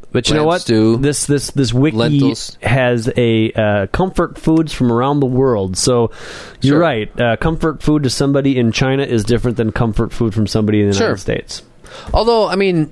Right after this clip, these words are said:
Speaker 2: t-, to me, uh, also, like, I, I would like to think that, like, m-, m-, maybe in the future, my daughter would think that comfort food would be,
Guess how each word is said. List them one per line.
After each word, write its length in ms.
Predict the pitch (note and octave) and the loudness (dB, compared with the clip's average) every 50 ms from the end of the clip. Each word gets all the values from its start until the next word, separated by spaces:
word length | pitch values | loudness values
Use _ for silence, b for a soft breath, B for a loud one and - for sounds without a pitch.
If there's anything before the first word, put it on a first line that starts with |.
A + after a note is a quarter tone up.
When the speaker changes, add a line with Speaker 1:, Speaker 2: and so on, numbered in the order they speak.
| - - | -6 -14
Speaker 2:
t-, 140 | - - - - - | -10 -8 -8 -6 -4
to 120 | - F3+ F3 | -2 0 0
me, 460 | F#3+ G3+ G3+ F#3+ F3+ F3 E3+ - - _ _ _ _ - - - - - - | 2 2 0 0 0 0 -2 -2 -6 _ _ _ _ -20 -20 -20 -12 -6 -4
uh, 240 | - - - - - | -4 -2 -2 -2 -2
also, 520 | - C#3 E3 F#3 - - E3+ C#3 B2 A#2+ | 0 0 0 0 0 0 2 2 4 2
like, 320 | A#2 A#2 A#2+ A2+ - - - - | 2 2 0 -2 -2 -6 -6 -2
I, 140 | - C3 C#3+ | -2 -2 -2
I 200 | - A#2+ C#3 D#3 | 0 -2 -2 0
would 120 | E3 E3+ D3 | 0 0 0
like 160 | C#3+ C3 - | 0 -2 -2
to 60 | - | -6
think 200 | - - B2 A2 - | -4 -4 -2 0 0
that, 220 | A2 F#2 - - | -2 -4 -4 -4
like, 240 | E2+ G2 F#2+ - - - | -2 -2 -2 -4 -8 -8
m-, 280 | F2 G2+ G#2 G2+ G2 - - | -4 -2 0 0 0 -2 -2
m-, 140 | G2 G2 - - | -4 -6 -4 -2
maybe 360 | G#2 G#2+ G#2+ G2+ G2+ G#2 G2+ | 0 0 0 0 0 0 -2
in 80 | G2 | -2
the 60 | F#2+ F#2+ | -2 -4
future, 380 | - - C#3+ D#3+ - - G#2 | -2 -2 -2 -2 -2 -2 -2
my 120 | F2+ F2+ F2+ | 0 0 0
daughter 360 | D2+ F2+ A2+ D3 F#3+ - F#2+ | 2 2 2 2 2 0 -2
would 140 | F#2 E2+ - | -2 -2 -2
think 180 | G#2+ G2 F2+ | -2 -2 -2
that 120 | - - - | -4 -4 -2
comfort 380 | - C#3 C3 - - G2+ G2 | -2 -4 -4 -2 -4 -4 -4
food 220 | - - G2 F#2+ F2+ | -2 0 0 2 2
would 140 | F#2 F2+ | 0 0
be, 160 | E2+ F#2+ F#2 | 2 0 0